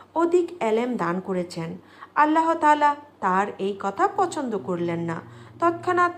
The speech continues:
তার উপর প্রত্যাদেশ আসে, "তোমার তো কর্তব্য ছিল যে তুমি এই প্রশ্নের উত্তর আল্লাহ তাআলার জ্ঞানের উপর সোপর্দ করে দিয়ে বলতে, 'আল্লাহই অধিক অবগত আছেন।'" অতঃপর ওহী নাজিল করলেন,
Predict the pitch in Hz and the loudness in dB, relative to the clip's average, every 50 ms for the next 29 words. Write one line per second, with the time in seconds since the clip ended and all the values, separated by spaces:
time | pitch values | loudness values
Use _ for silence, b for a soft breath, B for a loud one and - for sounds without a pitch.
0 | - - - - 208 185 180 185 190 190 - 262 277 269 - 214 208 - - - | -10 -18 -12 -4 0 2 2 2 0 0 0 -2 -2 -2 -2 -6 -6 -6 -4 0
1 | 277 285 294 - 240 - - - 170 165 - - 180 170 - - - _ _ _ | 2 2 4 2 0 -2 -2 -4 -8 -8 -6 -6 -6 -6 -6 -8 -14 _ _ _
2 | _ B B B B B B B B 339 339 320 359 359 359 - 359 349 381 - | _ B B B B B B B B 0 2 4 4 2 2 -2 -4 -2 0 0
3 | 254 247 254 - 311 311 - - 311 294 - - 262 240 247 240 247 254 247 240 | -2 -2 -2 -4 -6 -4 -4 -4 -4 -4 -4 -2 0 2 2 2 4 4 2 2
4 | 240 240 B B B B - 214 202 220 233 - - 185 190 190 - 214 214 - | 2 0 B B B B -4 -2 -2 -2 -2 -2 -2 -2 -2 -2 -2 -4 -4 -4
5 | - 233 240 240 - - 226 196 - - - 262 - - - - 233 233 233 254 | -4 -2 -2 -2 -2 -4 -8 -10 -6 -2 -2 -2 -2 -2 -4 -4 -2 0 0 0
6 | 269 311 277 277 - 262 262 262 269 269 254 214 185 170 175 185 196 208 220 247 | 0 0 -2 0 2 2 4 4 4 2 2 0 -2 -2 0 0 0 -2 -2 -4
7 | 247 247 277 269 269 269 - - - - - 240 240 240 240 - 269 269 269 254 | -2 -2 -2 -2 -2 -2 -6 -8 -8 -4 -2 -2 -2 -2 -4 -6 -4 -2 0 0
8 | 254 254 247 247 247 247 247 254 247 B B B B B 262 254 294 302 294 294 | 0 0 -2 -4 -4 -4 -4 -4 -6 B B B B B -2 0 2 2 2 0
9 | 302 311 349 415 - B B B B B - 269 294 330 359 359 339 330 339 330 | -2 -2 -2 -2 -4 B B B B B 0 2 4 4 4 4 4 2 2 2
10 | 320 - - 226 220 180 202 196 - - 175 170 180 185 190 220 226 - 403 403 | 0 -2 -2 -2 -2 -2 -2 -4 -4 -2 -2 -2 -2 -2 -2 -4 -4 -4 -6 -4
11 | - 185 180 170 - - - 185 175 170 170 175 180 - - _ _ _ _ _ | -4 -4 -4 -4 -4 -8 -6 -6 -4 -4 -4 -6 -10 -14 -20 _ _ _ _ _
12 | _ - - 180 180 - 214 202 - 240 240 240 233 - 190 208 208 - 320 311 | _ -14 -12 -10 -8 -8 -8 -4 -2 -2 -2 -2 -4 -4 -6 -6 -6 -6 -6 -4
13 | 285 220 185 - 196 180 - - 185 180 175 175 175 175 170 180 | -2 -2 -2 -4 -6 -8 -6 -6 -6 -4 -4 -4 -4 -4 -6 -8